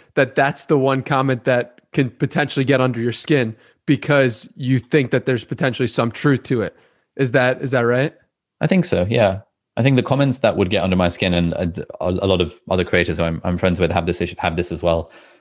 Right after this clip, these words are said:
Speaker 2: The ones that get under our skin are the ones where we know that there is an element of truth to it.
Speaker 1: So it's a truth about life. When, when someone points out something that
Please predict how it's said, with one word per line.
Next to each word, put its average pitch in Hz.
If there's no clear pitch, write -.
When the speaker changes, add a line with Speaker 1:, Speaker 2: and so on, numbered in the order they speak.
Speaker 2:
The 95
ones 113
that 98
get 101
under 92
our 85
skin 92
are 85
the 82
ones 85
where 85
we 87
know 87
that 80
there 87
is 85
an 87
element 82
of 78
truth 85
to 80
it. -
Speaker 1:
So -
it's -
a 123
truth 139
about 120
life. 120
When, 113
when 113
someone 123
points 120
out 120
something 113
that 110